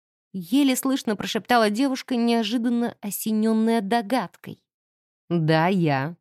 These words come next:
но тебе не стоит меня бояться», улыбнулся дракон, гася свечение нечеловеческих глаз. «Просто мне неприятно, когда люди перевирают произошедшие события. Уж очень вы это любите». «Тогда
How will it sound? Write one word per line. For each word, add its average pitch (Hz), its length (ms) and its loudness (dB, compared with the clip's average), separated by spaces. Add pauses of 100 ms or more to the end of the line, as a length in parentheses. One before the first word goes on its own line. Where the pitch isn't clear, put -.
(100)
но 165 260 2
тебе 160 280 -2
не 196 140 2
стоит 156 460 -2
меня 143 300 0
бояться», 139 640 -6 (280)
улыбнулся 294 560 0
дракон, 285 600 0
гася 247 360 0
свечение 208 540 0
нечеловеческих 202 840 -2
глаз. 220 480 -6 (540)
«Просто 160 400 -2
мне 165 220 4
неприятно, 180 840 -4 (200)
когда 147 400 0
люди 147 440 0
перевирают 147 840 0
произошедшие 139 760 -6
события. 127 720 -6 (240)
Уж 143 340 -2
очень 156 300 0
вы 156 100 2
это 170 200 2
любите». 139 640 -4 (640)
«Тогда 202 720 0